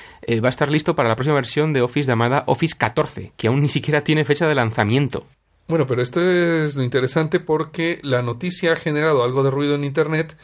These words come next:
Speaker 2: y, bueno, ya hay varios expertos que predicen que Microsoft no va a ser capaz de convencer a sus usuarios de usar O X M L cuando sea liberado. Porque, claro, después de todo ya se fueron por el camino del formato abierto de los documentos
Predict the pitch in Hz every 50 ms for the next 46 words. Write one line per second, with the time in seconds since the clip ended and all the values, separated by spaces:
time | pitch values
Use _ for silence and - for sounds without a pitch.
0 | - - - - - _ _ - 160 147 131 139 143 131 117 117 127 135 139 139
1 | 139 139 139 139 151 - - - - 156 151 156 - 170 156 - - 131 - 135
2 | 127 135 170 170 - 165 151 156 - 127 135 165 202 214 - 220 196 240 226 -
3 | 190 180 175 165 - - 175 165 - - 147 - - 180 180 151 135 131 123 113
4 | 110 110 - 143 151 143 - 160 160 165 156 - 175 170 196 185 165 139 127 -
5 | 156 156 175 165 147 139 135 135 139 - - 139 139 156 190 185 180 151 135 -
6 | 147 135 127 123 113 110 131 143 139 113 101 - - - - - - - - -
7 | _ _ 135 123 - 135 131 - 175 180 147 123 113 107 - 143 131 147 151 -
8 | 160 160 165 175 165 147 139 - 139 - 147 151 151 151 143 123 120 117 - 120
9 | 120 151 170 156 123 110 101 - - 110 113 123 123 - 143 139 143 156 165 151
10 | - - 165 175 190 175 135 123 117 113 113 117 110 131 135 147 151 135 139 143
11 | 147 143 -